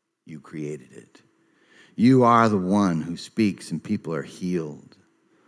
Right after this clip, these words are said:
Lives are changed. Seas are split in half.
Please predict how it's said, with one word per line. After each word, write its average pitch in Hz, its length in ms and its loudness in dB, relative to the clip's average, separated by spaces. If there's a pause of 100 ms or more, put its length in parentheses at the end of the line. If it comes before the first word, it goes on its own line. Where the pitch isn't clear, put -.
(160)
Lives 95 400 0
are 80 60 -6
changed. 82 920 -4 (500)
Seas 90 640 -4
are 69 100 -10
split - 480 -4
in 85 100 -6
half. - 760 -12